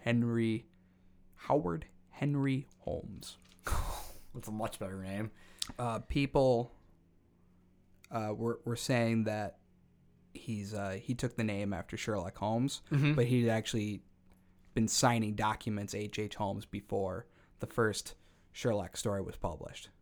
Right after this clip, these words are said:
Speaker 1: So that's incorrect.
Speaker 2: Okay.
Speaker 1: There you go. Let's close that right
Speaker 2: That's
Speaker 1: now.
Speaker 2: pretty cool.
Speaker 1: Born in eighteen sixty-one in New Hampshire. <sighs> His parents were abusive Methodists, so they'd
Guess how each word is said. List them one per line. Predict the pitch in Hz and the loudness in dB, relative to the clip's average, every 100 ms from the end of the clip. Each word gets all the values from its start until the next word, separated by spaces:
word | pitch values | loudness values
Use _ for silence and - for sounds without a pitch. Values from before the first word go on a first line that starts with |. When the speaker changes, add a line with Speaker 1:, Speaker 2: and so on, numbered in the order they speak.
| - | -2
Speaker 1:
So | - | 6
that's | 147 135 | 6 6
incorrect. | 101 - - - - - | 0 -4 -8 -16 -16 -4
Speaker 2:
Okay. | 160 170 - - - | 0 2 0 -4 6
Speaker 1:
There | 262 | 8
you | 160 | 8
go. | - - - | 6 -8 -14
Let's | - | 4
close | - 185 | 10 10
that | 143 117 | 10 8
right | |
Speaker 2:
That's | - | 8
Speaker 1:
now. | - | 6
Speaker 2:
pretty | 320 | 6
cool. | 123 185 - - - - - | 6 6 0 -14 -16 2 10
Speaker 1:
Born | 226 | 12
in | 131 113 | 12 8
eighteen | 113 - 110 | 2 0 -2
sixty-one | - 107 - 107 110 123 175 196 - - - - - - - - _ - | -2 -4 0 2 2 0 -2 -6 -14 -20 -20 -20 -20 -20 -20 -20 _ -6
in | 117 117 | 4 6
New | 120 117 120 - | 6 4 0 -4
Hampshire. | 147 139 - - - - - _ _ _ - - _ - - - - - _ - _ - | -4 -2 -4 -6 -6 -10 -20 _ _ _ -20 -20 _ -20 -20 -20 -20 -20 _ -20 _ -14
<sighs> | - - - - - - - | -8 -8 -8 -12 -16 -20 -8
His | 127 | -8
parents | - - 202 220 - | -6 -4 2 2 2
were | 147 123 | 2 2
abusive | 131 113 123 143 196 - 180 160 - | 0 -2 2 2 4 4 2 2 2
Methodists, | 117 113 - 95 76 - - - - - - - | 2 2 0 -2 -4 -8 -8 -10 -12 -20 -20 -14
so | - 123 117 101 120 | 0 4 6 4 -4
they'd | 127 135 | -2 -2